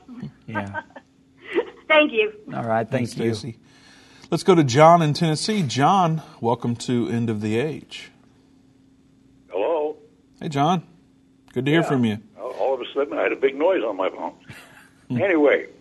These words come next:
Speaker 4: good afternoon. <laughs>
Speaker 1: Good afternoon.
Speaker 4: Can you tell me who it is that is supposed to be, uh, asking the kids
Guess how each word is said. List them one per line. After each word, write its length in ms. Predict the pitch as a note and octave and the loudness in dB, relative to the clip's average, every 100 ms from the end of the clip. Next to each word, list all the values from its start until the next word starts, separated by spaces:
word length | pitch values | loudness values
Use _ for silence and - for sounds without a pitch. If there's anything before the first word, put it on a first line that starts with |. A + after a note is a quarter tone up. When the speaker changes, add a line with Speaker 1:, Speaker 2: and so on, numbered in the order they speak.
| _ | _
Speaker 4:
good 160 | - G2 | -4 2
afternoon. 720 | G2+ G2 - E3+ E3+ G2 - _ - | 2 2 -4 -4 -2 -4 -8 _ -18
<laughs> 80 | - _ _ _ - | -20 _ _ _ -20
Speaker 1:
Good 160 | - F2+ | -16 -6
afternoon. 640 | A2 F#2+ B2 G2+ G2 G2 G2+ _ _ _ _ _ _ _ _ - | -4 -4 -10 -10 -10 -14 -20 _ _ _ _ _ _ _ _ -4
Speaker 4:
Can 160 | G#2+ | -4
you 140 | C3 A3+ | -4 -4
tell 300 | - D3+ C#3+ | 4 4 4
me 240 | D3 D3+ - | 0 -4 -4
who 220 | C#3 A#3+ | 0 4
it 100 | E3+ | 2
is 320 | - C#3+ D3 C#3+ - | 2 0 0 -2 -2
that 220 | G#2+ A2 | 0 0
is 160 | G#2+ G#2+ - | -2 -4 -8
supposed 480 | - A#2 A#2+ - - | -8 -2 -2 -2 -4
to 80 | A2+ | -6
be, 560 | A2 G#2 G#2 G2 F2 - _ _ _ _ _ - _ _ _ _ _ _ _ _ - - F2+ | -2 -2 0 0 -2 -10 _ _ _ _ _ -20 _ _ _ _ _ _ _ _ -16 -2 4
uh, 220 | E2 E2+ G#2 | 4 4 2
asking 640 | A2+ D3+ - E3+ D#3 B2 | 0 0 -6 -6 -4 -4
the 100 | A2+ | -4
kids 480 | - A#2 B2+ B2+ | 4 6 6 2